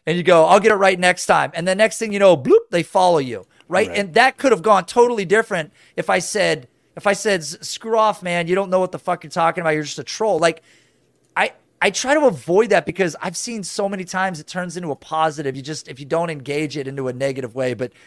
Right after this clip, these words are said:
Speaker 1: to your point, sometimes they don't wanna go that direction, so you just burn the whole fucking forest down.
Speaker 2: Well, it's so interesting being on this side of the fence now because,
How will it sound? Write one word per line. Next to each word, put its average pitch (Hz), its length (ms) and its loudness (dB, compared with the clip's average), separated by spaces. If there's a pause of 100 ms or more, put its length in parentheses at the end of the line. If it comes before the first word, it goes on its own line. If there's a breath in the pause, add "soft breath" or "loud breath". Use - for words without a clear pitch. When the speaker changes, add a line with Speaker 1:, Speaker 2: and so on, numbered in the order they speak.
(340 soft breath)
Speaker 1:
to - 100 -8
your 196 100 4
point, 254 440 0
sometimes 202 540 -2
they 180 120 0
don't 170 220 -2
wanna 156 220 0
go 151 180 0
that 147 180 0
direction, 139 460 -6
so 131 220 -6
you 131 120 -6
just 135 260 -12
burn 135 180 -8
the 123 60 -8
whole 123 120 -8
fucking 117 340 -12
forest 107 380 -14
down. 101 260 -16 (220)
Speaker 2:
Well, 190 200 -14
it's 175 200 -6
so 196 260 -8
interesting 143 460 -6
being 117 260 -4
on 101 200 -6
this 107 180 -6
side 113 280 -6
of 110 60 -4
the 107 60 -8
fence 107 360 -12
now 107 200 -8
because, 104 720 -10